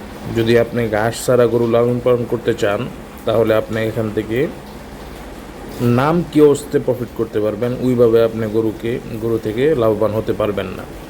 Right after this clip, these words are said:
চতুর্থ, গরুর ঘরে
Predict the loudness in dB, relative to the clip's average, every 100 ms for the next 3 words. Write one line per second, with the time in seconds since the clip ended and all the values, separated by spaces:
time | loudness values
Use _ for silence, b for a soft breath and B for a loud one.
0 | -16 -16 -14 -16 -16 -16 -16 -14 -14 -12
1 | -10 0 2 4 2 2 2 2 0 -6
2 | -16 -18 -18 -14 -8 0 4 4 4 2
3 | 0 2 4